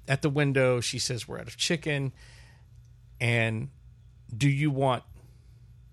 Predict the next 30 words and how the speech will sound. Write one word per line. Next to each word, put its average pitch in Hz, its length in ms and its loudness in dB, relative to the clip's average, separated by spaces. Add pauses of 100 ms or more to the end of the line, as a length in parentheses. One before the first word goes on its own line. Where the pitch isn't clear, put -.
(280)
dark 165 300 2
meat 139 180 2
instead? 120 600 -4 (560)
And 123 160 -4
I 123 100 -2
said, - 360 -8
"It's, - 540 -10 (1080)
uh, 123 220 -2
all 135 160 0
I 135 60 0
want's 131 280 -2
the 131 100 -6
one 120 220 -2
single 123 340 -4
breast." - 520 -4 (100)
And 120 120 -6
she 143 120 -2
goes, 120 180 -4 (100)
"Oh, 208 340 2 (680)
well, 151 160 4
we 208 180 0
have 190 340 2
that." 156 420 2 (1500)
And 113 140 -4
I 107 60 -2
said, - 300 -6
"Okay, 113 540 -2 (180)
I'll 120 180 -2
take 151 360 -6
that." 131 300 -4